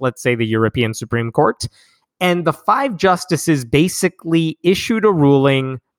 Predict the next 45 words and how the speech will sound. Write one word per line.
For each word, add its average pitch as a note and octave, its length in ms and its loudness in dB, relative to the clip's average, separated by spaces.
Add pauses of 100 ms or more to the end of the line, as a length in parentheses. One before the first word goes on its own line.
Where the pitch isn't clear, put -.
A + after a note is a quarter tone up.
(360)
in G3+ 240 -4
the G#3 100 0
family's D#3 1000 0
favor. G2 600 -4 (320)
But E3+ 160 -2
that F3 160 0
doesn't G#3 240 2
mean G#3 160 2
they F3+ 140 4
won. C#3 320 2 (460)
What F3 200 0
they G#3 120 2
said F#3 300 0
is, E3 220 0
"Okay, D3+ 220 0
you B2 160 -4
gotta G3 220 0
take F#3 220 0
this F3 140 -4
back C#3+ 220 0
to - 80 -6
the C3 100 -12
Supreme C#3+ 400 -4
Court F3+ 180 2
of F3+ 80 -4
Latvia." B2 680 0 (480)
And D#3 180 0
the C#3+ 60 2
Supreme A3+ 400 -2
Court G3+ 260 0
has - 420 -2
to F#3+ 140 0
say D#3 380 0
this. B2 500 -4 (840)
They D#3 180 2
ha-, D#3+ 160 -2 (260)
I - 40 0
mean, D3 180 0
there C#3+ 180 2
is E3+ 160 0
an E3+ 80 0
acknowledgement D3+ 640 0
that C3+ 140 2
in C3 80 0
Latvia, D#3+ 560 0